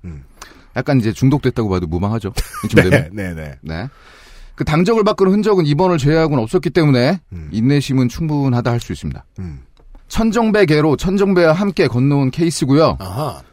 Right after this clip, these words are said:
Speaker 2: 공천과 후보자 명단을 제외하고는 아무 자료도 발견을 못했습니다.
Speaker 1: 오, 이게 특이해요.
Speaker 2: 음.
Speaker 1: 그 부대 근처에 아파트가 있어요.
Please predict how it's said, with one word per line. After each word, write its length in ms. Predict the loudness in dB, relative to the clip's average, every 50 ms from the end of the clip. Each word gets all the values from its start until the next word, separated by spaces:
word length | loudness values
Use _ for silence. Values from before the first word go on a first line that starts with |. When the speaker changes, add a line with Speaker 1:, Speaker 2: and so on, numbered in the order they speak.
| _ -4
Speaker 2:
공천과 640 | -2 -2 -2 0 0 0 0 2 4 4 4 4
후보자 500 | 2 0 -4 -4 0 0 0 2 2 2
명단을 440 | 2 2 2 2 2 0 0 0 0
제외하고는 560 | 0 0 2 2 2 2 0 0 -4 -4 -6 -10 -16 _ -20 -20 _ _ -20 -20 -20 -20 -20 _ _
아무 280 | -16 -6 -2 0 0 2
자료도 340 | 2 0 -2 -2 -2 -2 -4
발견을 340 | -6 -8 -8 -6 -6 -4 -6
못했습니다. 600 | -6 -6 -8 -10 -8 -6 -6 -6 -8 -10 -14 -16 -20 _ _ -14 -6
Speaker 1:
오, 220 | -4 -2 -2 -2
이게 160 | 0 0 0
특이해요. 460 | 0 0 -2 -4 -4 -4 -6 -8 -14 -18 _ -20 -20 -20 -20 -20 -16 -12 -10
Speaker 2:
음. 220 | -8 -8 -8 -10 -12 -16 -20 -20 _ _ _
Speaker 1:
그 580 | _ -8 -6 -6 -6 -6 -8 -8 -10 -12 -14 -16 -18 -20 -20 -20 -20 -6
부대 260 | -4 2 6 8 8 8
근처에 560 | 6 2 -2 0 4 4 6 6 6 6 4
아파트가 520 | 2 2 0 -2 -4 -2 -2 0 0 0
있어요. 840 | 0 -2 -4 -6 -6 -6 -6 -6 -6 -6 -6 -8 -8 -10 -12 -14 -16